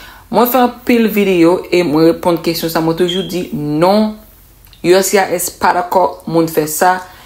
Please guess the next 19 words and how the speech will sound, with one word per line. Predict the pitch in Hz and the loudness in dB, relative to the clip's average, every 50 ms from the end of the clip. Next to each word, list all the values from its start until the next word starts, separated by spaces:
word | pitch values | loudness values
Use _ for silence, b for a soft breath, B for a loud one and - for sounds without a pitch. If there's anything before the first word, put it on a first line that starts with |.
| B B B | B B B
men | - 175 185 202 202 - | 0 2 2 2 0 0
toujou | 214 196 185 165 170 190 208 214 214 208 - - 165 156 160 | 0 0 0 0 0 2 2 2 2 0 -2 -6 -6 -2 0
gen | 180 190 190 185 185 - | 0 0 0 0 -4 -4
moun | 170 165 175 185 196 202 202 202 | -4 -2 -2 0 0 -2 -2 -2
k | 190 175 175 | -2 -4 -4
ap | - 160 | -2 -2
mande | 165 165 165 170 180 185 | -2 0 2 0 0 0
m | - - 165 | 2 0 0
èske | 160 - - 185 175 | 0 0 -2 -2 -2
yo | |
mèt | 175 160 165 | 0 -2 -4
fè | - 170 - | -4 -2 -2
sa. | 175 165 - - - - | 0 -2 -2 -4 -8 -6
Toujou | - 190 185 208 202 | -4 -2 -2 0 0
gen | 208 214 202 | 0 0 0
moun | 190 180 | -2 -4
ki | 196 180 | -6 -8
di | 165 170 180 185 | -6 -6 -6 -6
m | 180 | -6